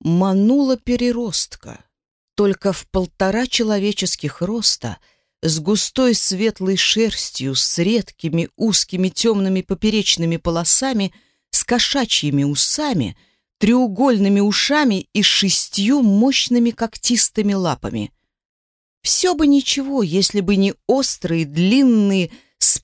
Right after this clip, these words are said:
палец взрослого человека шипы,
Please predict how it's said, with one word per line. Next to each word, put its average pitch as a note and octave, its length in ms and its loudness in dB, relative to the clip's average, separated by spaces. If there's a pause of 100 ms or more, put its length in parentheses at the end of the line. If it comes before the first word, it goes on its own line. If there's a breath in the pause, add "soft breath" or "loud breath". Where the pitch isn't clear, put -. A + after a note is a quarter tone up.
палец B3 480 0
взрослого F3 720 -2
человека G3+ 600 0
шипы, B3+ 720 -2